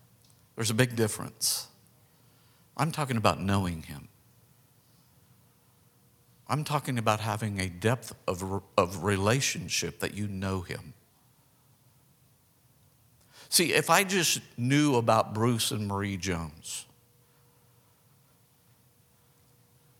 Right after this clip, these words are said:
if I just knew about them, somebody could convince me that they're just dirty, rotten scoundrels.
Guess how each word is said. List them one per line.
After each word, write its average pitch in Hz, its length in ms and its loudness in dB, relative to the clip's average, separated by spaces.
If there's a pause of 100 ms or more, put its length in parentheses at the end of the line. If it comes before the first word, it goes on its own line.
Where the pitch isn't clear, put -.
(400)
if 113 100 0
I 160 60 6
just 170 240 0
knew 135 260 2
about 107 240 2
them, 101 120 -6
somebody 180 400 2
could 123 220 -12
convince 123 680 -2
me 104 240 -4 (320)
that 113 160 -4
they're 156 120 2
just 135 280 -4
dirty, 120 240 0
rotten 101 320 -2
scoundrels. 80 720 -6